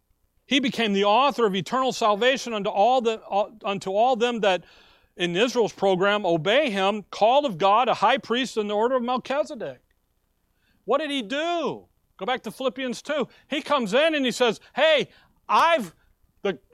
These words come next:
the plan calls for me to go die, to taste death for every man, to take care of what every man's in Adam, they're sinners, in me, they're gonna have life. I'm gonna give them eternal life." Romans five. You with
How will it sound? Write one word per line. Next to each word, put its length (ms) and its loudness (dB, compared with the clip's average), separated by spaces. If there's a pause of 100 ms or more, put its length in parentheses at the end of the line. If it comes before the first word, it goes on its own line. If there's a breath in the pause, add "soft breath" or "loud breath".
(140)
the 220 -2
plan 440 2
calls 380 2
for 160 0
me 260 0 (200 soft breath)
to 100 0
go 220 4
die, 720 2 (180 soft breath)
to 80 0
taste 400 0
death 360 2
for 160 2
every 220 0
man, 460 0 (240 loud breath)
to 100 -2
take 240 -2
care 380 4
of 200 0 (200 soft breath)
what 240 -2 (200 soft breath)
every 280 2
man's 340 2
in 160 4
Adam, 480 2
they're 160 4
sinners, 580 0 (160 soft breath)
in 220 2
me, 340 2 (100)
they're 100 2
gonna 120 0
have 240 2
life. 440 2 (160 soft breath)
I'm 180 2
gonna 160 2
give 220 0
them 160 0
eternal 420 0
life." 500 2
Romans 440 -2
five. 440 2 (2000 soft breath)
You 140 -18
with 180 -10